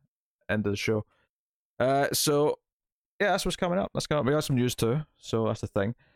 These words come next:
Uh, and there was a variety of D C movie news this week as well. Uh, I'll just quickly recap it here. Uh, I already talked about it during the week, but, uh, Black Adam did get a release date for, uh, July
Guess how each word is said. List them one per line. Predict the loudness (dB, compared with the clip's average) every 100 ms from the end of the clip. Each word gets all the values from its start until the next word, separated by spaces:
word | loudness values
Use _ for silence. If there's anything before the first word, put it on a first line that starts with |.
| _ _
Uh, | 0 2 2 2
and | 2 2
there |
was | 2 0 -2 -4 -4
a | -2
variety | 0 2 0 0 0
of |
D | 0
C | 0 2 2
movie | 2 2 2
news | 2 0
this | -2 -2
week | -4 -4
as | -2
well. | 0 2 0 -4 _ _ _ _ _
Uh, | -2 2 2
I'll | 2
just | 0 -2 -4 -6
quickly | -2 2 2
recap | 2 0 -2
it | -2
here. | -2 -2 -2 -4
Uh, | -2
I | 0 0 0
already | 0 0
talked | -2 0
about | 0 0
it |
during | 2 2
the | 2
week, | 0 -2
but, | 0 2
uh, | 2 2 2 0 -4 -16 _ -4
Black | -2 0
Adam | 0 2 2
did | 0
get | 0 0
a |
release | 2 0 0
date | 0 0 -4 _ -4
for, | 0 2
uh, | 2 2
July | 2 2 2 2 0 -4